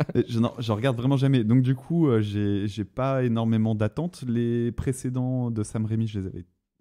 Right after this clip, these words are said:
c'était les seuls que j'avais vus parce que j'étais un peu plus jeune et donc du coup, c'était un peu inratable à l'époque où c'était sorti. Et ben, j'en avais pas beaucoup de souvenirs, ce qui fait qu'en gros, en regardant celui-là, j'ai vu plein de défauts. Mais par contre, j'ai vu que beaucoup de monde lui crachait à la gueule, mais, ben,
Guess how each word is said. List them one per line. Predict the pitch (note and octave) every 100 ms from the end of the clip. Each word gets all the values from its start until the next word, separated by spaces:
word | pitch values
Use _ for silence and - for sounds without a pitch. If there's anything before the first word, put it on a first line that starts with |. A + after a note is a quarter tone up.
| _
c'était | _ _ G2+
les | G2+
seuls | - B2
que | A#2
j'avais | G#2 G2+
vus | G#2 A#2
parce | C3 G2
que | - F#2
j'étais | F#2 - F#2
un | F#2+
peu | G#2
plus | G#2
jeune | G2+ A2
et | G#2+
donc | F2+ F2+
du | F2+
coup, | - G#2
c'était | - F2
un |
peu | F2 B2+
inratable | A2+ G#2 - G#2+
à | F2+
l'époque | F2+ F2+
où | -
c'était | - F2+
sorti. | F2 F2 - - _ _ _ _ _ _ _
Et | A#2 A#2 C3 C#3 C3 C3 A#2 - - _ G2+
ben, | F#2+ F#2
j'en | F#2 G2
avais | F#2+
pas | F#2 B2+
beaucoup | B2+ A2 G#2 G#2+
de |
souvenirs, | - G#2+ G#2+ A2+ C#3+
ce | -
qui | G#2+
fait | A2+
qu'en | - G#2 A#2+
gros, | A#2+ B2 C#3+ C3
en |
regardant | G#2 G#2+ G#2+ G#2+ A2
celui-là, | - G#2 G#2 C3 - _ _ _ _ _
j'ai | G#2 A2+
vu | A2+
plein | G#2+ - D#3+ E3+
de | E3
défauts. | C#3+ C3+ C#3 E3+ - -
Mais | A#2+
par | - A2+
contre, | C#3 C#3
j'ai | A2+
vu | A#2 B2
que |
beaucoup | A#2 F#3 E3
de | F3
monde | D#3+ C#3+
lui |
crachait | B2+ A2+ A#2+ B2+
à |
la | A2+
gueule, | A2 C#3 F3
mais, | G#2 G#2 G2+ G2 G2 F#2+
ben, | F#2+ - -